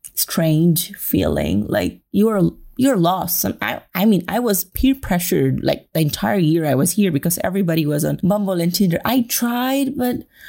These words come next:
it's just not for, it's not just for me. And, uh, yes, I mean, I still try once in a while,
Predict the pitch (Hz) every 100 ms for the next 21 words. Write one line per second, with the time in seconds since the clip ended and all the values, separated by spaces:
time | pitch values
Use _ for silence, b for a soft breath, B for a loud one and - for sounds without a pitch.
0 | B B 254 277 - 220 - 226 - 233
1 | - 285 285 - _ - 185 175 - 233
2 | 208 160 160 202 180 180 190 - 170 170
3 | 156 165 160 175 - _ 320 277 - -
4 | - 269 285 277 302 370 381 - 220 214
5 | 185 185 180 170 156 - 175